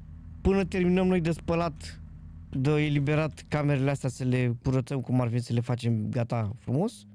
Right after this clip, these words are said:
cred că putem să le luăm și o grămadă de bani în benzinărie și din toate alea din nou. Reclamele, ce mai zic?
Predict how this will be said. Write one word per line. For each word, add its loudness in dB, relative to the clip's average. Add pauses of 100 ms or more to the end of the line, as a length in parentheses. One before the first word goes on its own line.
(640)
cred 0
că 0
putem 0
să 4
le 4
luăm 4
și -2
o 4
grămadă 2
de 2
bani 2
în 0
benzinărie 4
și 4
din 2
toate 0
alea 0
din -2
nou. 2 (1400)
Reclamele, 2
ce -4
mai 2
zic? -4